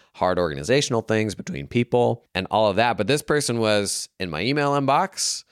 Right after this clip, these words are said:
I've shared before my approach to email delegation and, uh, past podcast, the notion that, like, I was nev-, I never had my email open,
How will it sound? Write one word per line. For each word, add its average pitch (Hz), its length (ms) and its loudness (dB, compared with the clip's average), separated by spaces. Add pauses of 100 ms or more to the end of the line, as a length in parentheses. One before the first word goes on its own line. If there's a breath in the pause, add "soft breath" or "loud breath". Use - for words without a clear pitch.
(140 soft breath)
I've 101 180 0
shared 123 260 0
before 107 340 2
my 113 180 0
approach - 580 0
to 90 480 0 (180)
email 104 400 0
delegation 104 720 2
and, 82 500 -4
uh, 78 360 -2
past - 500 -4
podcast, 87 880 -2 (400 soft breath)
the 82 400 -6
notion 87 460 0
that, 80 480 -4 (180)
like, 78 460 -4 (200)
I 90 120 0
was 104 240 0
nev-, 110 320 -2
I 107 100 0
never 117 400 2
had 107 220 0
my 98 140 0
email 90 340 0
open, 73 760 -2